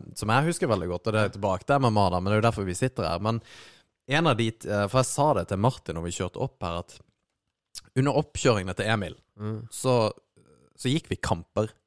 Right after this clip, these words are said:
Speaker 2: Ja.
Speaker 1: Altså, vi, vi slåss jo.
Speaker 2: Ja, vi slåss.
Speaker 1: Det var, det var, det var jo
Speaker 2: Ja, ok.
Speaker 1: ikke, det var
Speaker 2: Vi, vi trener smartere nå, men ja, da slåss vi.
Speaker 1: Ja, og, og, og hvis jeg ser tilbake på det, hvor, hvor forbanna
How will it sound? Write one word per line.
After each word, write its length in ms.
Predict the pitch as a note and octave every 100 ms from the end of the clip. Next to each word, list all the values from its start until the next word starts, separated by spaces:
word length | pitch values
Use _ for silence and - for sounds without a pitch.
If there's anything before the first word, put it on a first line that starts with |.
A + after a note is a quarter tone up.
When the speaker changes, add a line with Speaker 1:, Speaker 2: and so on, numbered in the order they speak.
| _
Speaker 2:
Ja. 140 | A2+ A#2
Speaker 1:
Altså, 240 | - A2+
vi, 80 | G2
vi 160 | - G#2+
slåss 520 | - - - D3+ - -
jo. 100 | - -
Speaker 2:
Ja, 160 | - G#2
vi 140 | B2
slåss. 240 | A2 G#2 -
Speaker 1:
Det 160 | C3+ D3
var, 140 | -
det 140 | E3+ G#3
var, 100 | F3+
det 140 | E3+
var 140 | D#3 E3+
jo 100 | C3+
Speaker 2:
Ja, 200 | B2+ D3
ok. 160 | A#2+ -
Speaker 1:
ikke, 280 | - A3 -
det 160 | C#3+ B2+
var 200 | C3 C3
Speaker 2:
Vi, 80 |
vi 100 | C3 B2
trener 260 | D3 C#3
smartere 360 | C#3 C3+ B2+ B2+
nå, 100 | B2+
men 180 | B2+ B2
ja, 80 | B2+
da 140 | A#2+ B2
slåss 220 | A#2 G2+
vi. 100 | A#2
Speaker 1:
Ja, 140 | D3+ E3
og, 220 | D3 D#3+ D#3+
og, 340 | D#3 E3 E3 - _
og 260 | D#3+ D#3+
hvis 160 | D#3 -
jeg 160 | E3 -
ser 320 | - G#3 F3
tilbake 720 | - G2 G#2 F#2 F2+ - C#3+
på 160 | - G#2+
det, 160 | B2+ A#2 G#2
hvor, 400 | A#2+ C#3+ A2+ F#2+ - _ _ _ _ _ _
hvor 320 | A2+ A2 B2+ C3
forbanna 1500 | - G#2 F#2 F#2 _ _ _ _ - C3+ D3+ B2 F2+ F#2 F#2